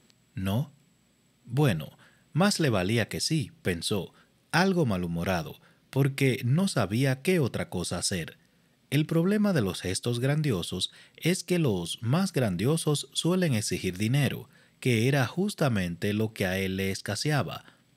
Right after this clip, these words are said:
y aquellos que no exigen una gran cantidad de dinero, por lo general, entrañan que un pobre diablo haga el ridículo de una manera muy pública. Por ejemplo, recitar un poema,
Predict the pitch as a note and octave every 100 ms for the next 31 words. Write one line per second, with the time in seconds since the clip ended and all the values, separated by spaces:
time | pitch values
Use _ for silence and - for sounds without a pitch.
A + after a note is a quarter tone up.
0 | _ A#2+ D3+ D3+ G3 D#3+ F2+ F2+ - G2
1 | F2+ C3 F3 E2 - G#2+ C3+ C#3 G2 C3+
2 | B2 F#2+ G#2 C#3 C#3+ A2 E2+ D#2+ G#2 D#3
3 | D3+ G2 F#2+ - - _ - D3 C#3+ C3+
4 | C3+ C3+ E3+ A#2+ E2 E2 - D3 D3+ C#3
5 | F3+ G3 F3+ F3+ E3+ A#2+ F#2 C3 E3+ E3+
6 | F#2+ G2 C#3+ D#3 C#3+ G#2 G#2 G#2 - E3+
7 | F3+ E3+ D#3 G#2 F#2+ F2+ D#2+ A2+ E3 E3
8 | D#3+ D#3 C3+ F2+ F#2 C3 C3 F2+ A#2 B2+
9 | B2 D3 F#3+ C#3 F2 G2+ F2+ D#2+ D2+ -
10 | - _ _ - F#2+ D2 - B2 B2+ -
11 | - - - _ _ - D#3+ - E3+ G3
12 | F3+ D3 B2+ G2 F#2+ D#3 -